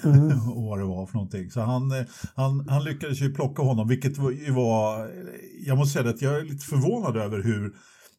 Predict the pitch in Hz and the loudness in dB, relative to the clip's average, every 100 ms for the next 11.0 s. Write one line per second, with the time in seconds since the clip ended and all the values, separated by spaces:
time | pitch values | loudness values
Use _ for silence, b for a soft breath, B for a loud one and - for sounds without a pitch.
0 | _ _ - 156 147 135 123 135 139 117 | _ _ -16 -2 2 4 2 0 0 0
1 | 110 113 117 104 113 110 110 110 - 135 | 0 0 -2 -2 -2 -2 -2 -4 -2 0
2 | 170 175 143 196 180 214 - 117 110 110 | 0 -2 -4 -4 -2 -4 -2 0 0 -2
3 | 104 113 101 95 107 101 101 - - 120 | -2 -4 -6 -6 -6 -6 -8 -8 -4 -4
4 | - 175 160 123 90 92 95 - - 139 | -4 -6 -4 -4 -4 -6 -8 -12 -8 -6
5 | 139 - 156 196 135 113 185 190 185 180 | -6 -6 -4 -2 0 0 -2 -2 -4 -4
6 | 151 151 135 - - - - 139 127 104 | -4 -6 -8 -10 -16 -10 0 2 2 0
7 | 98 101 - 143 160 143 139 135 - 160 | -4 -4 -2 -2 -2 -4 -2 -2 4 6
8 | 175 170 156 147 165 - 143 135 - 127 | 6 8 6 6 2 0 0 0 0 -2
9 | 143 135 131 123 B B B B 101 - | -2 -2 0 0 B B B B -14 -14
10 | - - - 165 165 120 113 - 135 123 | -14 -10 -6 -6 -4 -4 -4 -6 -10 -10